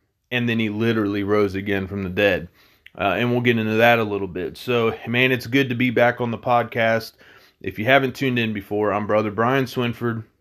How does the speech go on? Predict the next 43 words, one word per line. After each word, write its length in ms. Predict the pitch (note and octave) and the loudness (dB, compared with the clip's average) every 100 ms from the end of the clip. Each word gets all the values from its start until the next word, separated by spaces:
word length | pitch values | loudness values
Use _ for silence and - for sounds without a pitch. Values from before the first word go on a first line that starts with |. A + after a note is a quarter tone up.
| _ _ _ _ _ _ _ _ _ _ - | _ _ _ _ _ _ _ _ _ _ -8
just 180 | A2 | -6
a 60 | B2 | 2
regular 420 | B2 B2+ A#2+ A2+ | 4 4 2 0
guy 360 | A2+ B2+ B2 A2+ | 2 4 4 2
teaching 400 | B2 B2+ - A2 | 0 -4 -4 2
Bible 320 | A#2+ A#2+ A2+ | 4 4 2
studies 360 | - A#2+ A#2 A2+ | 0 0 0 -2
on 140 | A2+ | -4
a 60 | G2+ | -2
podcast. 800 | A#2+ G#2+ G#2 A2 G2+ F#2+ G2+ - - - | 0 0 0 -2 0 0 -2 -10 -16 -10
Uh, 420 | - A2 G#2+ G2+ G2 _ _ _ _ _ - - | -2 2 4 2 0 _ _ _ _ _ -20 -2
I 120 | G#2+ A2+ | 4 6
will 260 | B2 C#3+ | 6 4
tell 180 | C#3+ C#3 | 6 4
you 140 | C3 | 4
this, 300 | A#2+ B2+ C3+ | 4 4 4
I 80 | A2+ | -2
think 260 | - C3 B2 | -2 -2 0
I 60 | |
have 200 | A#2 B2 | 2 2
a 60 | A#2+ | 2
vision 480 | A2+ C3+ C3+ C3+ C#3+ | 2 4 4 0 -4
for 140 | B2+ | -2
the 100 | A2 | -4
podcast 800 | - C3+ B2 A2+ B2+ A#2 A#2 - | -2 2 2 2 2 2 2 2
after 320 | A#2 A#2+ A#2+ | 2 2 -2
this 200 | A2 A#2+ | -4 -4
series. 580 | - A#2+ G2+ G2+ A2+ - _ _ _ _ _ _ _ _ _ _ _ _ | -4 -2 0 0 -4 -10 _ _ _ _ _ _ _ _ _ _ _ _
I'm 80 | A2+ | 0
gonna 200 | A#2+ B2 | 2 2
take 260 | A#2+ B2 A#2+ | 2 2 2
a 40 | |
little 220 | A#2+ A2+ | 0 0
time 320 | A#2 A#2 A2+ | 0 0 2
off, 420 | G2+ F#2+ G2 - - _ _ _ _ _ - | 2 0 -2 -8 -20 _ _ _ _ _ -8
and 140 | G#2 | -4
I 80 | G2+ | -2
think 240 | G2+ B2 A#2+ | 0 0 2
what 120 | B2 | 2
I'm 140 | B2 | 2
gonna 200 | A#2+ B2 | 0 -2
start 340 | A2+ B2 A#2+ A2+ | 0 0 0 0
doing 400 | A#2 A#2 A2+ | 0 0 -2